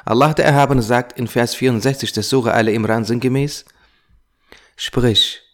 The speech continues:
o mein Gesandter, o ihr Schriftbesitzer, ihr Christen und Juden, kommt herbei zu einem gleichen Wort zwischen uns und euch, dass wir nämlich allein Allah dienen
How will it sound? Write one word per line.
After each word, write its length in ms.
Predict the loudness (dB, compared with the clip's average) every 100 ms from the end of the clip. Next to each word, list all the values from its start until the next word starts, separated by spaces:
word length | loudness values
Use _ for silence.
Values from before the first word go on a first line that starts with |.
| _
o 160 | -2 0
mein 360 | 0 -2 -6
Gesandter, 640 | -8 -2 -2 -2 -10 -16 -20 _ _ _ _ _ _ _ _
o 180 | 2 2
ihr 200 | 2 -2
Schriftbesitzer, 1080 | -2 -2 -2 -2 -6 -2 -2 -4 -8 -10 -12 _ _ -4
ihr 140 | -4
Christen 500 | -2 -6 -6 -8 -10
und 180 | -8 -10
Juden, 480 | -6 -4 -4 -8 -14 _ -16 -16 -18 -20 _
kommt 300 | -2 0 2
herbei 340 | 0 2 4 2
zu 240 | -2 -2
einem 260 | 0 0 0
gleichen 520 | 2 2 2 0 2
Wort 340 | 4 4 2
zwischen 400 | -4 0 2 0
uns 320 | 0 0 0 0
und 180 | 0
euch, 480 | 2 2 0 -6 -10 _ _ _ _ -6
dass 200 | -4 0
wir 80 |
nämlich 460 | 2 2 0 -2 -2
allein 460 | 2 4 4 2 -4 -14 _ -2
Allah 440 | 0 4 2 0
dienen 420 | -2 0 0 -4